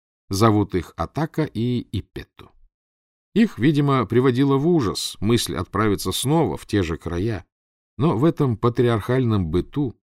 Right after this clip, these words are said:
вождь племени облечён всей полнотой власти, и если он находит сделку выгодной, отдельным членам племени возражать не приходится.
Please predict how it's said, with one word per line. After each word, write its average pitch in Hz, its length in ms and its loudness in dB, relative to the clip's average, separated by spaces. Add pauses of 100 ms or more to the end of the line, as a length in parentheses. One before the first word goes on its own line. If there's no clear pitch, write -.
вождь 113 480 0
племени 127 560 0
облечён 107 560 -2
всей 185 320 -2
полнотой 80 560 -6
власти, - 540 -8 (340)
и 117 80 0
если 110 300 4
он 101 140 2
находит 95 380 0
сделку 76 420 -4
выгодной, 127 600 0 (240)
отдельным 175 640 0
членам 135 400 0
племени 113 380 0
возражать 80 680 -4
не 80 120 -6
приходится. - 760 -16